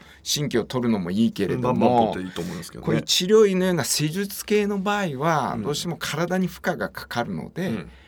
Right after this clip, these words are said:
Speaker 1: ぱり客数も大事だけど、そこよりももっとこう、単価に
Speaker 2: はい。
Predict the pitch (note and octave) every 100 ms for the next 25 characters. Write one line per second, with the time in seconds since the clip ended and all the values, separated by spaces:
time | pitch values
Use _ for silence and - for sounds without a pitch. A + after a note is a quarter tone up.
0 | - _ - C3 - - _ _ _ -
1 | C3+ - - F#3+ D#3+ D#3 F3 D#3+ C#3+ -
2 | - G3 G#3+ A3+ G#3+ A3+ A3 F3 G#3+ -
3 | - - - - A3 A3+ G3+ G3+ G3+ -
4 | _ _ _ - - G3+